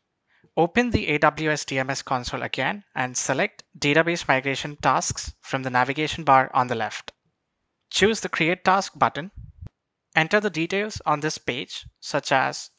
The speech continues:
task identifier or name, replication instance, source and target endpoints, along with the migration type.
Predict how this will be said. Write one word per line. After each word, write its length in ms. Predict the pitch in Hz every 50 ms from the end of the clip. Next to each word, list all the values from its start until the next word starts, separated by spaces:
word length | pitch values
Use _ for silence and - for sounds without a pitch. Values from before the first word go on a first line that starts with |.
| _ -
task 260 | - - 139 151 - -
identifier 680 | 151 147 143 143 139 143 - - 135 127 131 131 - -
or 80 | - 123
name, 300 | 117 113 113 127 185 202 _ _ _ _ _ - - - _ _ _ _ _ _ _ -
replication 500 | 135 - - 156 - 156 143 - 151 131
instance, 600 | 120 123 - - - 95 214 - - - - _ _ _ _ _
source 460 | - - - - - 143 147 139 -
and 100 | 151 139
target 280 | - 131 131 - 139
endpoints, 580 | - 139 127 127 - - 147 156 202 - - - - -
along 240 | 139 135 135 143
with 100 | 143 147 131
the 60 | 147
migration 480 | 139 135 120 - - 123 120 - - 135
type. 400 | - - 107 - - _ -